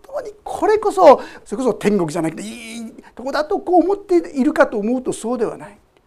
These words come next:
彼はあくまでもこのエジプトの地は仮の場所、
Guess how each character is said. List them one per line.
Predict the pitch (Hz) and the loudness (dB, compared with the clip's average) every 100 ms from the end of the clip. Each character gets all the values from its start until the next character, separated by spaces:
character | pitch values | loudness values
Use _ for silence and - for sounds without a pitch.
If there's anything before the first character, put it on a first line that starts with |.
| _ _ _ _ | _ _ _ _
彼 | - 214 | 4 6
は | 233 - | 6 4
あ | 294 | -2
く | 302 415 | -2 -2
ま | 440 440 | 0 0
で | 415 | 2
も | 415 415 | 2 2
こ | - 349 | 0 0
の | 359 - | 2 0
エ | 277 240 | -4 -4
ジ | 330 | -6
プ | - | -10
ト | - 269 | -4 -2
の | 226 | -2
地 | 240 | 2
は | 254 196 - - - _ _ | 6 6 4 -12 -20 _ _
仮 | - - 180 185 | -14 -12 -12 -10
の | 254 | -10
場 | 247 247 | -10 -10
所、 | - 294 | -8 -8